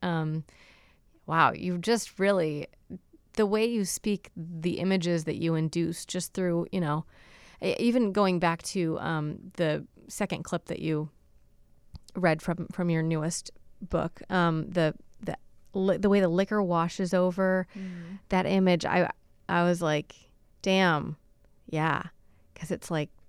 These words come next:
Speaker 1: it really twists it,
Speaker 2: I think,
Speaker 1: forces you.
Speaker 2: well, clarity of language is for journalism. You wanna say it as succinctly as possible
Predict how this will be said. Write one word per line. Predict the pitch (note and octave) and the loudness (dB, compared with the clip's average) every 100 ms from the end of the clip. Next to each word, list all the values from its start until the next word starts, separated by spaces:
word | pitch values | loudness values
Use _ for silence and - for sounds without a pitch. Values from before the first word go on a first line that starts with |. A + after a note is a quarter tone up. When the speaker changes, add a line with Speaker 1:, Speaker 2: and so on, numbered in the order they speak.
| - | -10
Speaker 1:
it | G3 D#3+ | -2 2
really | F#3 F3+ | 4 4
twists | - - F#3 - - - | 2 2 2 0 -6 -2
it, | C#3+ - | -2 -2
Speaker 2:
I | - | -12
think, | - _ _ _ _ _ _ _ _ - - - _ - | -20 _ _ _ _ _ _ _ _ -20 -20 -20 _ -8
Speaker 1:
forces | - F#3 A3 E3 | 2 2 2 0
you. | D#3+ - - - A3+ A3 | -2 -4 -12 -20 -8 -2
Speaker 2:
well, | A3+ | -2
clarity | A3 - A3+ A#3+ B3 | -2 -2 0 2 2
of | G#3+ | 0
language | F3+ F3+ F3+ | -2 -2 -2
is | F3 E3 | -4 -6
for | E3+ | -6
journalism. | E3+ E3+ D3+ - - F3 - | -6 -6 -8 -12 -12 -14 -10
You | E3 | -6
wanna | F3 E3+ | -6 -6
say | E3+ | -6
it | E3 | -6
as | D#3+ | -4
succinctly | - E3 - F3 F3+ - G3+ G#3 G#3+ - _ _ - | -4 -2 -2 -2 -4 -6 -6 -4 -6 -10 _ _ -10
as | F3+ - | -8 -8
possible | - D#3 - D3+ C#3+ D3+ | -8 -8 -8 -10 -10 -10